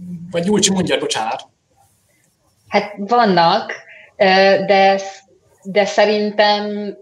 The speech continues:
Speaker 2: például én még így a nagy hullám elején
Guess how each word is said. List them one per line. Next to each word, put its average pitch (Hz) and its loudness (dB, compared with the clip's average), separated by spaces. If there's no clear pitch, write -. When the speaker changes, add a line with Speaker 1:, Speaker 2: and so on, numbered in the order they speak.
Speaker 2:
például 196 0
én 202 0
még 202 -4
így 196 -4
a 190 0
nagy 196 -2
hullám 185 -4
elején 170 -4